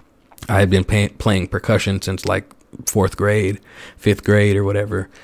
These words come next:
Um, so I was on the drum line, so I had to attend camp. So everything was just happening really fast. So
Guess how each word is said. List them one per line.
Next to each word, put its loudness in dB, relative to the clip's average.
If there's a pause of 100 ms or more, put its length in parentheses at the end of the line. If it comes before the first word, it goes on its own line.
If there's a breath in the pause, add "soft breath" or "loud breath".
(320 soft breath)
Um, 2
so -2
I 4
was 0
on 2
the -2
drum -2
line, -2
so 0
I 2
had 2
to 2
attend 0
camp. -2
So 4
everything 8
was 4
just 2
happening 0
really 2
fast. 2
So 2